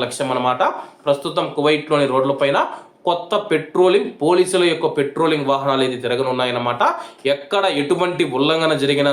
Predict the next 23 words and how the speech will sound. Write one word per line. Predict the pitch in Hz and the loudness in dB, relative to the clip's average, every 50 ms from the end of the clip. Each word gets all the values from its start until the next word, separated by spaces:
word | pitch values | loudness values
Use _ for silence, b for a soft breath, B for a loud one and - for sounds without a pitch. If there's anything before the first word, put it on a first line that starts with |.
| 139 - | 0 0
సరే | 143 139 135 131 131 147 | 0 0 0 0 0 0
కానీ, | 139 147 220 320 - - B B B B - - 135 160 | 0 0 0 0 -2 -4 B B B B -4 -2 0 2
ఏఐ | 175 175 185 180 180 170 151 | 2 4 4 4 2 2 2
ద్వారా | 156 156 160 196 233 - - - | 0 2 2 2 0 -2 -4 -2
ఫోటోలు | 151 165 180 - 185 180 180 175 175 160 160 156 | 0 0 0 2 4 4 4 4 4 2 2 2
మరియు | 151 156 165 175 - 127 131 | 2 4 4 4 2 2 0
వీడియోలు | 143 143 151 151 156 151 143 131 - 143 | 0 2 4 4 4 2 2 0 -4 -4
తీసేసి, | 139 127 - 147 135 135 - 254 359 392 B B B B B - | -4 -2 0 -2 -2 0 0 0 0 0 B B B B B -2
వెంటనే | 143 156 175 160 - 208 202 202 202 180 | -2 -2 0 0 0 0 2 4 4 2
ఆ | 170 165 | 2 0
యొక్క | 165 165 - 156 131 127 | -2 -2 -2 -2 0 2
ఉల్లంఘనకు | 143 165 170 175 175 170 170 165 160 151 - 151 | 2 2 2 0 0 0 0 0 -2 -2 -2 -2
సంబంధించి | 143 147 147 151 147 147 143 139 - 156 143 143 | -2 0 0 0 0 0 -4 -4 -6 -4 -2 0
మేము | 139 135 127 131 | 0 0 -2 -4
సమీక్ష | 127 123 143 139 - - 139 135 | -4 -4 -6 -6 -6 -6 -2 -2
జరుపుతామని | 127 127 127 - - 127 127 127 127 120 - | -2 -2 -2 -2 -2 -2 -2 -2 -4 -4 -4
చెప్పేసి, | 123 - - 131 123 131 - 277 392 392 B B B B B 143 | -6 -4 -2 -4 -4 0 0 0 0 0 B B B B B -2
ఎక్కడైనా | 139 - - 180 185 185 185 180 151 139 | -2 0 0 0 0 2 0 0 0 0
ఉల్లంఘన | 147 160 160 165 165 156 147 147 | 0 0 2 2 0 0 0 0
జరిగితే | 151 151 143 - 151 143 139 143 | 0 -2 0 -2 -2 0 0 0
కానీ | 147 226 370 403 B B B B B - | 0 2 0 0 B B B B B -6
చట్టపరమైన | 160 151 - 180 175 - 180 175 170 170 165 160 160 - 156 | -4 -2 -2 -4 -2 0 0 0 2 0 0 0 -2 0 0
చర్యలు | 147 151 156 151 | 2 2 2 0